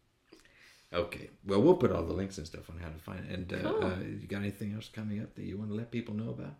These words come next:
Speaker 2: Nothing, no real special events coming up.
Speaker 1: Any in-store appearances?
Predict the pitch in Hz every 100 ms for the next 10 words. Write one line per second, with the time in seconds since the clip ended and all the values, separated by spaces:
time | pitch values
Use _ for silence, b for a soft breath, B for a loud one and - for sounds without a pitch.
0 | _ b b b b b b b b 185
1 | 214 311 320 311 277 - 240 277 277 277
2 | 269 - 254 240 233 202 160 156 233 294
3 | - - 180 160 156 143 165 - - _
4 | _ - 95 90 - 107 - 107 104 -
5 | 104 107 113 110